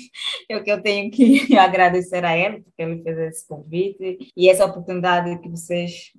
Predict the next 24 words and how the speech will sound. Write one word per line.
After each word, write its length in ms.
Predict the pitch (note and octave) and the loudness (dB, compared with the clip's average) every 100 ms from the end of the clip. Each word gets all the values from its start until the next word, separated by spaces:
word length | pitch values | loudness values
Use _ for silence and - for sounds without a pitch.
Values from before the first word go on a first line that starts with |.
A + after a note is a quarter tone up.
| _ | _
me 160 | D#3+ E3 | -10 -4
deram 320 | E3+ A3+ F#3+ | -4 -4 -6
de 80 | E3+ | -8
poder, 560 | E3 D#3+ E3+ E3+ D#3+ | -10 0 4 4 2
eh, 120 | E3 E3 | 0 0
partilhar 600 | E3 D#3+ - D#3+ E3 E3 | -4 -10 -8 -2 -2 -2
o 140 | E3 | -6
que 80 | D#3+ | -8
eu 120 | D#3+ | -8
penso, 920 | D#3+ D#3 D#3 D#3 D#3 D3+ - D3+ D#3+ _ _ _ | -8 -8 -6 -8 -10 -14 -18 -18 -18 _ _ _
a 80 | D3+ | -10
ser, 300 | E3 F3+ F3+ | -2 0 2
a 100 | F3 | 0
volta 420 | E3+ F3+ F#3+ F#3 | 0 2 0 0
da 220 | E3+ E3+ E3+ | 0 0 0
minha, 380 | F3 E3+ F3 F3 | 0 -2 -6 -2
desse 300 | F3+ F3 - | -2 -2 -2
tema, 320 | F3 E3+ E3 | 0 0 -2
da 100 | D#3+ | -4
minha 200 | E3 E3 | -4 -6
dissertação. 880 | E3 D#3+ D#3+ E3 D#3 - D#3 D#3 E3 _ _ _ - | -8 -10 -12 -12 -14 -6 -2 -2 -4 _ _ _ -12
E 140 | G3 | -10
que 180 | F#3+ G#3 | -2 2
até, 1080 | G3 - A3 A3+ A#3 A3+ A3+ A3 G#3 G3+ F#3 | 2 4 8 10 8 6 4 4 2 0 -6